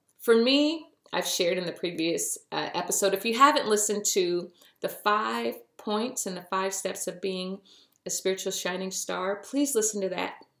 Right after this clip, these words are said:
podcast episode. It's like two or three episodes back at this point, because it gives an overview of all the five points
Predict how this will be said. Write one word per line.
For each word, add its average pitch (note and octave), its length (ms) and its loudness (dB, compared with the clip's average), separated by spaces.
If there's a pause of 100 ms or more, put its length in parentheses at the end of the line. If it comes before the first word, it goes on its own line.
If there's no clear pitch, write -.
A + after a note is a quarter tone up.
(800)
podcast F#3 540 0
episode. F#3 520 0
It's F3 160 -4
like E3+ 360 -6
two F#3+ 180 0
or G3 40 0
three F#3 200 -4
episodes E3+ 480 -2
back E3+ 300 -4
at E3+ 120 -8
this E3 160 -2
point, F3+ 300 -6 (340)
because A3 360 2
it G#3+ 120 2
gives G#3+ 200 6
an G3 80 -2
overview F#3+ 480 2
of - 80 -6
all E3+ 260 2
the G3 80 4
five F3+ 400 -2
points A3+ 540 -2